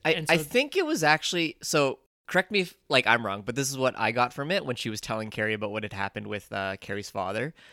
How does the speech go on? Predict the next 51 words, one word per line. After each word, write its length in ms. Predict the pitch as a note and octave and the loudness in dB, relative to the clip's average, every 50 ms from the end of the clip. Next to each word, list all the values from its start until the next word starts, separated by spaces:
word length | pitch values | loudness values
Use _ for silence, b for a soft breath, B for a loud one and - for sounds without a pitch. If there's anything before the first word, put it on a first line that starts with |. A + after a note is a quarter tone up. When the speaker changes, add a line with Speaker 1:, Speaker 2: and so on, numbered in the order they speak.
| B B | B B
Speaker 1:
So 340 | B - - A#2+ A2+ A2 - | B 2 2 2 2 2 2
they 140 | B2 A#2+ A#2+ | 4 4 4
had 240 | A#2 B2 A#2 G#2+ - | 4 4 0 0 -2
slept 300 | - - B2+ A#2 - - | -4 -4 -4 -4 -4 -4
in 80 | C#3 C#3+ | -4 -4
the 60 | C#3 | -4
same 220 | - - C#3 C3+ A2 | -4 -4 -4 -2 -2
bed, 300 | A2 G2+ G2 G#2+ G#2+ G2 | 0 0 0 0 -2 -4
but 120 | A2 G2+ | -8 -6
they 160 | - G#2+ G#2+ | -6 -6 -6
were, 200 | G2+ G#2 G#2 G2+ | -4 -6 -8 -8
like, 200 | G#2 G#2 G#2 - G#2+ | -6 -8 -8 -8 -6
resistant 640 | A2 A2+ A2 G2+ A2 G2+ - - - A2 G2+ - | -6 -6 -4 -4 -4 -4 -4 -4 -6 -8 -8 -6
to, 240 | - B2 A2+ A2 F#2+ | -4 -4 -4 -4 -4
you 80 | G#2+ G#2 | -6 -6
know, 200 | G2 F#2 G2+ - b b b | -6 -6 -8 -10 b b b
having 260 | - G#2 G2+ G#2 A2 | -4 -4 -4 -4 -4
sex 440 | - - - G2+ A2+ - - - - | -4 -2 -2 -2 -4 -4 -6 -8 -8
and 80 | A#3 - | -6 -4
Speaker 2:
Yeah, 60 | A2+ A2 | -2 0
Speaker 1:
all 60 | A2 | 0
Speaker 2:
they 40 | A2 | 2
Speaker 1:
that. 220 | A#2 C3+ D#3+ E3+ | 4 4 2 2
But 100 | D#3 D#3 | 2 2
then, 160 | D#3 B2+ B2 A#2+ A#2 | 4 4 4 2 0
Speaker 2:
created 100 | - B B B B B B B _ - | -4 B B B B B B B _ -4
Speaker 1:
like, 200 | A#2+ A2+ A2 - | -2 -2 2 4
lots 180 | B2 B2 - | 2 2 2
of 80 | - C3+ | 2 -2
allusions 460 | B2 A#2+ A2+ A#2 A2+ A2 A2+ A2+ - | 0 0 2 0 0 0 -4 -6 -6
to, 140 | - - A2+ | -6 -4 -4
like, 180 | G#2+ A2 A2 - | -4 -4 -6 -6
whiskey 340 | G#2+ A2 G#2+ - - - A#2 | -6 -8 -6 -6 -6 -6 -6
on 80 | A2+ | -6
the 60 | A2 A2+ | -6 -4
breast. 280 | G#2 A2+ A2+ C#3+ D#3 - | -2 -2 -2 -2 -2 -2
So 100 | - A2+ | -2 -2
I'm 160 | G2 G2 G2+ | -2 -2 -4
assuming 540 | G2+ - - - E3 F3+ F3 F3 F3 E3+ D3+ | -6 -6 -2 -2 0 2 2 2 2 2 -2
Speaker 2:
Yeah. 240 | D3 D3 C#3+ C3+ | -6 -8 -8 -2
Speaker 1:
Dad 400 | B2 B2+ A#2+ A#2 A#2 A#2+ A#2+ A#2+ - _ _ _ _ _ - | 2 6 6 8 8 6 4 2 -2 _ _ _ _ _ -6
was 220 | - A#2+ A#2 G#2 F#2 | -4 -2 -2 -4 -6
drunk 360 | - - A#2 A2 A2+ A#2 - | -6 -4 -2 -2 -2 0 -2
at 120 | A2 G2 | -4 -4
one 160 | F#2+ F#2+ G2+ | -4 -6 -8
point, 320 | - - - G2+ A2+ C3+ - _ b b b b b b b | -8 -8 -6 -6 -6 -6 -8 _ b b b b b b b
and 360 | - A2 G#2+ G#2 A2 A2 G#2 _ _ _ _ _ _ _ - C#3 - - | -2 0 0 0 -2 -6 -10 _ _ _ _ _ _ _ -20 -20 -4 4
I 100 | - C#3 D3 | 6 6 6
don't 80 | C#3+ | 6
know, 60 | B2 | 4
the, 120 | A2+ A#2 | 0 -2